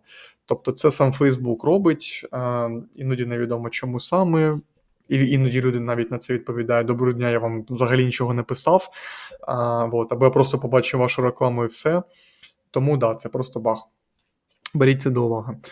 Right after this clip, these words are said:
Тут ми все налаштовуємо, натискаємо Save. Да, я зараз вийду, тому що я тут нічого налаштовувати не хочу, але у нас воно буде налаштовано, ви зможете це побачити.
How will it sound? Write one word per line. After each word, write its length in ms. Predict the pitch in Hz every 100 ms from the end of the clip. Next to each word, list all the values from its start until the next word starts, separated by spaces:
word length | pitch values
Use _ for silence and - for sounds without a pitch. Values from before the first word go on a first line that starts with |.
| -
Тут 180 | - 156
ми 60 | 143
все 160 | 139
налаштовуємо, 680 | 143 160 185 - 233 202 165
натискаємо 540 | 139 135 135 143 127
Save. 400 | 120 - 127 160 - _ _ _ _ _ _ _
Да, 400 | 135 120 143 185 -
я 200 | 127 139
зараз 340 | 127 127 117 131
вийду, 340 | 147 185 110
тому 240 | - 127 127
що 220 | - 123
я 100 | 120
тут 160 | 120
нічого 240 | 123 127 123
налаштовувати 560 | 120 117 131 123 127
не 100 | 147
хочу, 440 | 165 - - - 131
але 140 | 156
у 140 | 131 151
нас 240 | 185 -
воно 340 | 135 131 120
буде 320 | 113 131 131 127
налаштовано, 600 | 139 143 - 185 139 120
ви 120 | 131
зможете 360 | 127 131 131 135
це 160 | 135
побачити. 600 | 135 123 113 113 - 135